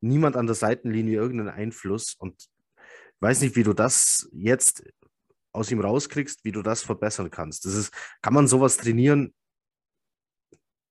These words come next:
Also ich hoffe, er, er kapiert's und, und er ändert das ein bisschen, aber dieses Pocket-Verhalten war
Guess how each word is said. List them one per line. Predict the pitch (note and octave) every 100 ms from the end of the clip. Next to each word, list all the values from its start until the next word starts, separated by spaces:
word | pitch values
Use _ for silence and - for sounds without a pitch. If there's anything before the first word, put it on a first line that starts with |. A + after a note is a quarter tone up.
| _ _ _ _ _ _
Also | A2 A#2+
ich | A2+
hoffe, | E3+ -
er, | B2+ B2+ G#2
er | A#2+
kapiert's | B2 G2 F3 G#3+ - - _ _ _ _ _ _
und, | A2 A#2
und | B2 A2+
er | - A2 A#2+ G#2
ändert | C#3 D#3 D#3
das | C#3 C3+
ein |
bisschen, | C#3+ - C3+
aber | A2+
dieses | A#2 A2+ -
Pocket-Verhalten | C3 C3+ B2 A#2 G#2+ A2 - G2
war | F#2+ G2 G2 F#2+